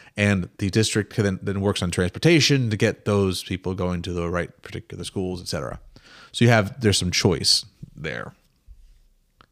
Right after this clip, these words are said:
What this is saying is that, yeah, no. If we're a district, we're a district that we, we, we don't, we wanna just opt out of that.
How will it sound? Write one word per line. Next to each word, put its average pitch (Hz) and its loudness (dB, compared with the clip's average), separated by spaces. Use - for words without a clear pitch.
What 117 -8
this 170 6
is 143 6
saying 90 6
is 85 -2
that, 92 0
yeah, 98 0
no. 87 -2
If 95 2
we're 104 6
a 104 6
district, 101 0
we're 98 2
a 95 0
district - 0
that - -14
we, 107 -4
we, 107 0
we 104 2
don't, 101 2
we 113 -4
wanna 104 4
just 92 -4
opt 90 -2
out 87 0
of 90 -4
that. - -8